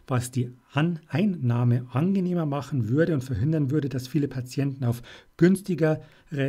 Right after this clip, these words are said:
Generika umsteigen, weil man eben aktuell zweimal das Medikament täglich einnehmen muss. Ja, und jüngste Studien haben die Wirksamkeit der einmal täglichen Verabreichung auch bewiesen.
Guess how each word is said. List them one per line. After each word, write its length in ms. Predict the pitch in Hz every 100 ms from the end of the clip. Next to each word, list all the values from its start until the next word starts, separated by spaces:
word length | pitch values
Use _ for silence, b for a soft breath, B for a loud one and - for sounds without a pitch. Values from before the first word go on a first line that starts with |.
| 185 -
Generika 600 | 127 120 131 127 120 127 - _
umsteigen, 720 | 196 214 175 - 147 156 160
weil 120 | 139 139
man 180 | 139
eben 260 | 160 127 127
aktuell 640 | 170 180 - 160 147 147 B -
zweimal 520 | - 117 120 139 120
das 160 | 113 120
Medikament 720 | 113 110 117 107 127 156 - _ _ _ _ -
täglich 400 | 110 120 135 -
einnehmen 540 | 123 151 175 127 107 101 -
muss. 340 | 113 107 - - B B B
Ja, 140 | 175
und 80 | 156
jüngste 320 | 185 - 135
Studien 500 | - - 170 175 131
haben 140 | 135
die 140 | 117 110
Wirksamkeit 600 | 165 - 147 127 131 127
der 140 | 117
einmal 300 | 131 151 143
täglichen 440 | - 127 120 123 117
Verabreichung 720 | 139 131 - 127 123 123 113
auch 140 | -
bewiesen. 640 | 123 113 226 240 240 220